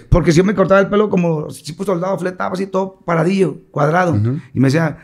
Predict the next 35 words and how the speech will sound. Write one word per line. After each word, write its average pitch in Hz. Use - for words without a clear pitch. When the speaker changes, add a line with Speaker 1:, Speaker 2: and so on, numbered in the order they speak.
Speaker 1:
"Eh, 285
pelo 311
de 262
cepillo, 277
pelo 311
de 254
cepillo, 339
eh, 339
pelo 330
de 277
cepillo". 226
Speaker 2:
Y -
ese 147
era 151
el 143
Cepi. 147
Speaker 1:
Y -
Cepi, 302
"Eh, 370
Cepi, 415
cúbreme, 294
Cepi, -
Cepi, 311
Cepi". 269
Así 220
quedó. 175
Y 135
entra 175
el 190
aire 202
y 185
yo, 175
"Vamos, 143
Cepi -
Boy". 127